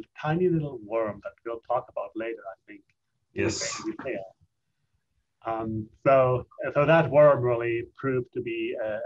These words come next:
Speaker 1: a, a, a great occasion, a great discovery for me, because it turned out to be an extremely chemist-friendly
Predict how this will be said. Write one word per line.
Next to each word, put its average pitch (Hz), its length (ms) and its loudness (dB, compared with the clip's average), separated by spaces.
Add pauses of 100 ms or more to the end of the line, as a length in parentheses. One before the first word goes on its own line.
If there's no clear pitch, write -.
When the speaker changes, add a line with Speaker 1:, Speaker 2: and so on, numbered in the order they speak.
(200)
Speaker 1:
a, 107 160 -16 (1120)
a, 101 320 -12
a - 40 -14
great 143 300 -2
occasion, 123 720 -6
a 120 40 -4
great 123 300 -2
discovery 120 580 0 (100)
for 110 120 -8
me, 113 400 -4
because 113 560 -10
it 131 140 -16 (120)
turned 127 240 -4
out 117 200 -2
to - 100 -20
be 117 120 -6
an 117 100 -8
extremely 123 880 -2 (160)
chemist-friendly 123 1200 -4